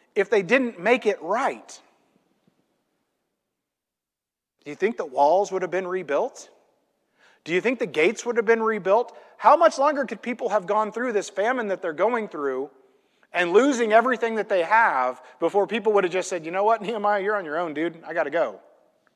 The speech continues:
But God worked through the story. I wanna look at Mark chapter twelve, verse thirty-one. It talks exactly about what we've been talking about all morning. It says, the second is this, "Love your neighbor as yourself.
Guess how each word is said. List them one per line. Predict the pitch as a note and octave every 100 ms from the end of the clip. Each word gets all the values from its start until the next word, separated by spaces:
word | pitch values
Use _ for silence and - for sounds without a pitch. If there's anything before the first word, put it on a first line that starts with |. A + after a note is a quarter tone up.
| _ _ _ _ _ _ _ _ _ _ _ _ _ _ _ _ _ _ _ _ _ _ _ _ _ _ _
But | -
God | - D#3 C3+ G#2 G2+ - _
worked | C3 A#2+ G#2 - - _ _ _ -
through | B2
the | A2
story. | - B2+ A2 F#2+ - _ _ _ _ _ _ _ _ _ _ _ _
I | _ F3
wanna |
look | F3+
at | E3
Mark | D#3 D3
chapter | E3 D3 C#3
twelve, | - C#3+
verse | C3 B2
thirty-one. | - C3 B2 C3 A#2+ - -
It | B2
talks | C#3+ C3+ -
exactly | B2+ B2 C#3+ D3+ E3+
about | C#3 C3+ C3+
what | C3
we've | B2+ D3
been | B2+ B2+
talking | C3 B2 C3
about | B2 A#2+ A#2 -
all | B2
morning. | B2 B2+ B2+ A2 G2 _ _ - _
It | D3+ C#3
says, | E3 D#3 D3 - - - _ _ _ _ _ -
the | D3
second | E3+ E3+ D#3+
is | C#3+
this, | C3+ A#2 -
"Love | C3+ D3
your | E3
neighbor | D3 C3 C3
as | A#2+ C3+ C#3
yourself. | D3 - G#2+ F#2+ -